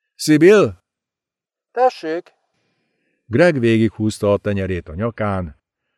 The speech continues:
lehajtotta a fejét és sóhajtott.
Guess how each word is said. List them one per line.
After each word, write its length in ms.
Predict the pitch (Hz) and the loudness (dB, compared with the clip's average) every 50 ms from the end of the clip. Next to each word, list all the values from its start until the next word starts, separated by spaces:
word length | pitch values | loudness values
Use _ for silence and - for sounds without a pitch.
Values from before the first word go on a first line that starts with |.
| _ _ | _ _
lehajtotta 800 | - 143 160 156 147 143 131 - 135 127 - _ - 113 110 107 | -6 -2 0 2 2 2 0 0 -4 -4 -4 _ -2 -2 0 0
a 60 | 104 | -2
fejét 560 | - 107 104 107 107 101 98 95 - _ _ _ _ - | -4 -4 -4 -2 0 -2 -2 -4 -6 _ _ _ _ -8
és 340 | 127 117 110 101 92 - | -4 -2 0 0 -2 -4
sóhajtott. 920 | - - 90 82 78 73 80 78 73 67 - - - - _ _ _ _ | -6 -8 -8 -8 -8 -8 -10 -12 -12 -14 -16 -20 -20 -20 _ _ _ _